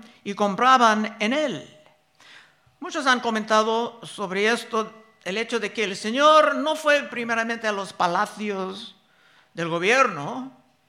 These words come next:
sino, sino que se fue directamente al templo.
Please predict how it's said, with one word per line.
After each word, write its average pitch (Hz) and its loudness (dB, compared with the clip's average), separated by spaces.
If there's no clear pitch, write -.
sino, 214 -6
sino 226 -6
que 233 -6
se 226 -4
fue 262 4
directamente 240 0
al 175 -2
templo. 196 -2